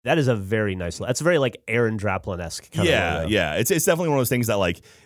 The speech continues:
Speaker 2: in the eighties was new and original and very cool, kind of that retro modern look,
Speaker 1: Mm-hmm.
Speaker 2: and then got stale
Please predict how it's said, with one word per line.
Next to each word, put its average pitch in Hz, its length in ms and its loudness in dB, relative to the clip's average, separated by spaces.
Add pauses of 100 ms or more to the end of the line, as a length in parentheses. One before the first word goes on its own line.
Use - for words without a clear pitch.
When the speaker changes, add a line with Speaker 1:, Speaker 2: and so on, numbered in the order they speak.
Speaker 2:
in 127 120 4
the 131 140 0
eighties 147 380 2
was 107 180 2
new 120 240 4
and 113 80 2
original 107 280 0
and 98 60 -2
very 92 180 2
cool, 123 240 0
kind 110 120 0
of 95 80 0
that 92 120 2
retro 95 360 2
modern 92 440 2
look, 87 220 0
Speaker 1:
Mm-hmm. 98 340 0
Speaker 2:
and 123 120 2
then 113 140 0
got 104 240 0
stale 101 720 0